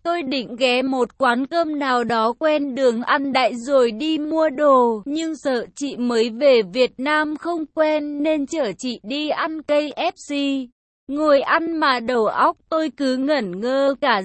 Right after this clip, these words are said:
ra, len lén nhìn chị, môi chị dính mỡ trông hấp dẫn quá chừng, nhìn chị muốn cắn vào, bất chợt chị ngẩng lên, thấy tôi vậy chị hỏi, "Sao em không ăn đi? Không ngon hả?" "Chị thấy ngon không?"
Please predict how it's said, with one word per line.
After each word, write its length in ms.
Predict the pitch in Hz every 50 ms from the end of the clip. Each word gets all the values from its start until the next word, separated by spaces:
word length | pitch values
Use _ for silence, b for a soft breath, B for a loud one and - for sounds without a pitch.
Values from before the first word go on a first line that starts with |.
| 185
ra, 460 | 247 294 294 302 302 302 302 302 302 285
len 360 | - 294 311 311 302 294 294 285
lén 340 | 269 254 233 247 277 302
nhìn 280 | 302 294 277 262 240 240 -
chị, 360 | - 330 330 320 277 240 - -
môi 280 | 277 302 339 339 339 330 -
chị 220 | - 330 320 262 - 185 180
dính 340 | 240 254 247 254 277 277 277
mỡ 280 | 269 214 180 240 247 247 -
trông 280 | - 330 339 320 320
hấp 180 | 320 320 370 - _
dẫn 360 | - 262 294 240 - 233 240
quá 260 | - 269 233 226 240 233 -
chừng, 460 | 311 302 269 247 233 226 220 208 190 -
nhìn 360 | 262 262 269 277 277 247 247 214
chị 220 | - 302 254 208
muốn 380 | 202 214 226 240 233 226 254 262
cắn 320 | - 285 240 240 269 302
vào, 460 | 269 294 269 254 247 233 220 208 185 -
bất 220 | 247 262 202 185 - _ -
chợt 200 | - 320 285 247 - _
chị 220 | - - 302 254 -
ngẩng 280 | 254 262 269 247 214 202
lên, 460 | 233 269 285 294 302 302 294 294 285 - -
thấy 240 | 262 262 247 262 - -
tôi 240 | 339 349 349 339
vậy 280 | 277 254 262 262 247 208 - -
chị 220 | - - 277 208 233
hỏi, 480 | 240 254 247 226 202 170 156 160 156 - - - - -
"Sao 200 | 330 320 320 311
em 400 | - - 294 330 330 311 302 294
không 260 | - 320 320 294 285
ăn 360 | - - 269 302 302 302 269
đi? 400 | 269 302 311 311 311 311 311 294 - _ _ _ _ _ _ _ _
Không 340 | - 320 330 302 311 302
ngon 260 | 311 320 330 320 311 311
hả?" 460 | 320 311 285 220 190 165 147 139 135 -
"Chị 220 | - 294 269 202 -
thấy 180 | - 233 226 240
ngon 420 | 254 294 320 320 330 330 311 311 285
không?" 420 | - 302 302 302 302 285 285 269